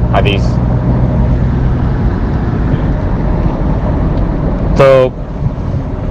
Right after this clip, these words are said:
এই প্রসঙ্গে, আহ, যারা বলেন যে কোরবানি ওয়াজিব, এবং ইমাম আবু হানিফা আলাইহি রাহমার মতে একটি মত এমন, আহ,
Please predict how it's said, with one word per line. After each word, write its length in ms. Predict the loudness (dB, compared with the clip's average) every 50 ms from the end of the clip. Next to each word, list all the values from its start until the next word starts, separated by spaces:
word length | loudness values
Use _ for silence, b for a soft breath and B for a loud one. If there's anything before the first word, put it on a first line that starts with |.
| -6 -6 -6 -6 -6 -6 -6 -6 -4 -4 -4 -4 -4 0 2 4
এই 60 | 4 4
প্রসঙ্গে, 640 | 4 4 2 4 4 4 4 4 4 4 4 2 0 -2 -2 -2 -2 -2 -2 -2 -2 -4 -4 -6 -8 -8 -8 -6 -6 -6 -6 -4 -2 2
আহ, 160 | 4 4 4
যারা 340 | 6 6 6 6 6 4 2
বলেন 480 | 2 2 2 2 2 0 0 -2 -2 -2
যে 340 | 0 2 2 2 2 2 0 -2 -4 -4 0 2
কোরবানি 640 | 4 4 4 6 4 4 4 4 2 2 0 0 -2 -4 -4 -6 -6 -6 -2 2
ওয়াজিব, 500 | 4 6 6 6 6 4 2 2 0 0 0 -4 -4 B B B B -4 -2
এবং 380 | 0 2 2 4 2 2 -2 -4 -2
ইমাম 220 | 0 0 2 2
আবু 180 | 2 2 2 2
হানিফা 320 | 2 0 0 2 4 4
আলাইহি 260 | 4 4 4 2 2 2
রাহমার 320 | 2 2 2 2 4 4
মতে 240 | 4 4 2 2 2
একটি 200 | 2 2 2 0
মত 240 | 2 2 2 4 4
এমন, 240 | 4 4 4 2 2 0 -2 -2 -2 -2 -2 -2 -2 -2 -2 -2 -2 -4 -6 -6 -6 -6 -6 -4 -2 -2 -2 -2 -2 -2 0 0 2 2 2 0 0 -2 -2 -2 -2 -2 -2 -2 -2 -2 -2 -2 -2 -2 -2 -2 -2 -2 -2 0 0 2 2
আহ, 360 | 2 4 4 4 4 4 4